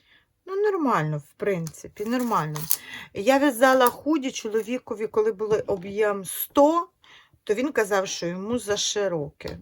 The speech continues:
Ну, я думаю, це буде цілком. Я приміряла, взагалі дуже гарненько сидить, дуже класно. Так, і ось у мене зараз такі результати на, м, одинадцяте число.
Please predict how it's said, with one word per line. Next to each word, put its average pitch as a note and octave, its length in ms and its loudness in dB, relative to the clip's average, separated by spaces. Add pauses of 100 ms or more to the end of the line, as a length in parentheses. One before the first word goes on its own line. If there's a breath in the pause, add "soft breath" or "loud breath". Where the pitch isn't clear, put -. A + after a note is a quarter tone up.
Ну, F#4+ 80 -4
я F4+ 120 0
думаю, G#3 360 -2
це G#3+ 180 0
буде F#3 360 -8
цілком. F#3 720 0
Я A3+ 180 4
приміряла, A3 680 2
взагалі F#3 560 -6
дуже F3+ 320 -6
гарненько E3 640 -6
сидить, G3 480 -4
дуже F3 280 -8
класно. C#3+ 540 -8 (840 loud breath)
Так, G3+ 280 4 (140)
і C#4+ 260 2
ось C#4 540 4
у A3 60 -4
мене A3 340 2
зараз F#3+ 380 0
такі A3 340 -2
результати G#3 1000 2
на, G3+ 640 4
м, A#3 240 -4 (640)
одинадцяте F#3 800 0
число. E3+ 640 -2